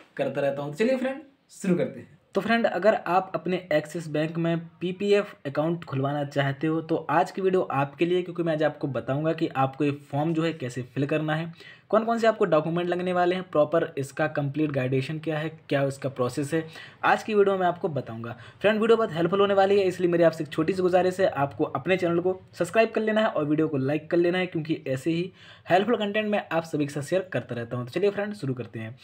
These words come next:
यहाँ पे फ्रेंड, यूजुअल वे में आपको करना क्या है, सबसे पहले तो हमको ऊपर वाला जो सेक्शन है, चलिए हम उस पर बात करते हैं। तो फ्रेंड, यहाँ पे सबसे पहले आपको आपका नाम लिखना है।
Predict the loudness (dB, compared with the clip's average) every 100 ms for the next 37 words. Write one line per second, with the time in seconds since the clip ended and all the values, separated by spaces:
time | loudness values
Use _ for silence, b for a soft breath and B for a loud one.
0 | B B B 0 4 2 2 0 -2 0
1 | 2 2 2 0 2 2 0 0 -2 -2
2 | -4 -6 -16 B B B 0 2 2 4
3 | 4 4 2 0 -2 -4 2 2 4 4
4 | 6 6 4 0 -4 -8 -4 -2 -2 0
5 | 0 0 -4 2 2 2 -18 -8 0 0
6 | 0 -8 -8 -10 -10 -10 0 2 2 2
7 | 2 0 -4 -2 2 2 2 2 2 -2
8 | 0 -2 -2 -4 -4